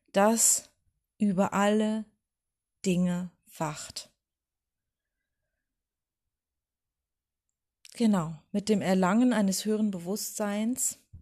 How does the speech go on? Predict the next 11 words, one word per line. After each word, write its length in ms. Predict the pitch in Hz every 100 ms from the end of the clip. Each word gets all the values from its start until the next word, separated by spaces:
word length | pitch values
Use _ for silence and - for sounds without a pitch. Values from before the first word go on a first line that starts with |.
| - _ _ _ _ _ _ _ _ _ _ _ _ _ _ -
ja, 300 | - - 175 - _ _ _ _ _ _ _ _ _ _ _ _ _ _
ist 440 | 233 214 - - - _ _ _ _ _ _ -
es 180 | 196
praktisch 540 | - - 170 - 220 196
so, 240 | - 202
als 320 | - 196 -
hättet 280 | 196 202 214
ihr 300 | - 196 -
eine 240 | - 185 190
Glücksformel 1120 | - 202 202 254 - - - 170 165 156 175 _ _ _
entdeckt. 640 | 196 185 180 151 - -